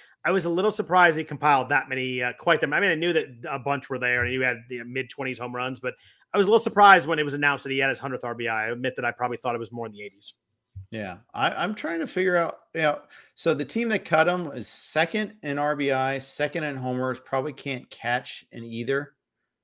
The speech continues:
Speaker 2: So maybe he's just thinking, "Okay, well, I need a st-, I need, I don't need the power."
Speaker 1: Right.
Speaker 2: I, I'm, I, I might, and I might be, uh, trying to give someone else a Trojan horse in terms of batting average.
Speaker 1: Yeah.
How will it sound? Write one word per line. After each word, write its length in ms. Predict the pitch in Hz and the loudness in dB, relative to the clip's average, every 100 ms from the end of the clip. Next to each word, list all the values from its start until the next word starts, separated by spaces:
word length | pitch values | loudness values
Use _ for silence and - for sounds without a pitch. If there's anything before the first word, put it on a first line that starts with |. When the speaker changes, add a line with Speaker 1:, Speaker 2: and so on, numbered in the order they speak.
| _ _ _ | _ _ _
Speaker 2:
So 200 | - 135 | -4 0
maybe 320 | 127 135 147 | 2 2 2
he's 100 | 139 | 0
just 200 | 127 127 | -2 -4
thinking, 280 | 143 127 131 | -4 -2 0
"Okay, 400 | 131 131 127 120 | 0 4 4 4
well, 240 | 117 120 | 4 4
I 140 | 120 135 | 4 4
need 220 | 139 131 | 2 -2
a 120 | - | -6
st-, 220 | 127 - | -12 -8
I 60 | 135 | -2
need, 280 | 131 131 131 | -2 -2 -4
I 100 | 120 | -4
don't 180 | 131 143 | -2 -2
need 180 | 143 127 | -4 -4
the 60 | 120 | -6
power." 600 | - 113 123 143 170 95 _ _ | -4 -2 0 0 -2 -10 _ _
Speaker 1:
Right. 220 | 120 104 - | -6 -6 -6
Speaker 2:
I, 180 | 113 120 - _ - | -8 -10 -12 _ -6
I'm, 240 | 113 120 - | -4 -4 -6
I, 120 | 113 | -2
I 120 | 123 123 | 0 0
might, 380 | 123 127 127 - _ _ - | 2 2 0 -6 _ _ -8
and 100 | 131 | -2
I 80 | 127 | 0
might 260 | 127 135 | 0 -2
be, 300 | 139 131 123 | -2 -2 2
uh, 260 | 123 120 113 | 2 0 -4
trying 240 | - 127 123 | -6 -6 -6
to 100 | 113 | -6
give 260 | - 135 | -4 -4
someone 240 | - 131 123 | -4 -6 -4
else 140 | 120 | -4
a 40 | 113 | -8
Trojan 400 | - 131 123 120 | -2 0 0 -4
horse 320 | 110 117 117 | -4 -4 -4
in 80 | 113 | -10
terms 260 | 117 117 | -10 -10
of 80 | 107 | -6
batting 300 | 95 95 113 | -6 -4 -4
average. 420 | 117 131 151 - - _ _ _ - | -4 -4 -6 -10 -18 _ _ _ -2
Speaker 1:
Yeah. 180 | 123 | 0